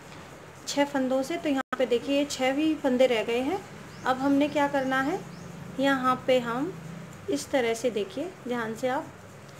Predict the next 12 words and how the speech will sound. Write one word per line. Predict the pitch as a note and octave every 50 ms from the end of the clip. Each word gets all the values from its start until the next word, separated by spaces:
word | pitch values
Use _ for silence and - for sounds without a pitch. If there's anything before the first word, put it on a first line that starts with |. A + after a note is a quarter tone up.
| - - - - -
ये | B3 B3+ C4
छः | - - D4 D4+
फंदे | D4 - C#4+ C4+ C4 C#4
बना | B3+ B3+ A#3 G#3+ G3+ G3+
लेते | G#3+ A#3 G#3+ -
हैं। | C#4 D#4 F#4+ G4+ - - - - - - - - - - - - - - - - - - - - - - - - - A3+ G3+
दो, | A3+ G#3+ G3+ G#3+ C4 E4 F#4+ - - - - - - - - - - - - - - - - - - - - -
तीन, | B3 A3 G#3+ G3+ G3+ A#3 C#4 E4 F#4+ - - - - - - - - - - - - - - - - - - - -
चार, | - - B3+ A3+ G3+ G#3 G#3 G#3+ A#3+ C#4+ E4 E4+ - - - - - - - - - - - - - - - - - - -
पाँच, | - - G#3 G3+ G3+ G#3 A3+ C4 D#4 D#4+ D#4+ - - - - - - - - - - - - - - - - -
छः। | - - - C4 A3 F#3+ - - - - - - - - - - - - - - - - - - - -
अब | B3